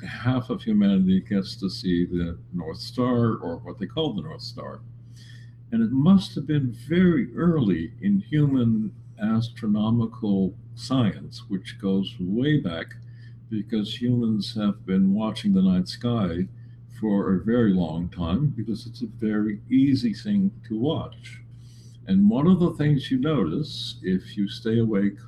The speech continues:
all night, eh, is that all the stars that you can see seem to rotate in perfect circles, not ellipses, but s-, circles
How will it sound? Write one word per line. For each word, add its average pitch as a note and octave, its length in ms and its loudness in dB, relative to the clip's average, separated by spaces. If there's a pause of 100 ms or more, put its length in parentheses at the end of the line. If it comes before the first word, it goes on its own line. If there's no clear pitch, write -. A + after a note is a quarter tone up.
(120)
all E2 180 -2
night, - 340 -4 (760)
eh, G2+ 200 4 (100)
is B2 340 2
that B2+ 400 2 (460)
all C#3+ 320 0
the F3+ 100 -2
stars A#2+ 800 0 (580)
that G2 220 2
you G2+ 80 -8
can G2 200 0
see A#2 580 2 (420)
seem C3 440 2
to C3 160 2
rotate A2+ 840 0 (100)
in - 140 2
perfect - 540 -4
circles, - 1000 -4
not A2+ 240 -2
ellipses, F3 760 -4 (260)
but G2+ 160 -8
s-, - 240 -12
circles - 840 -6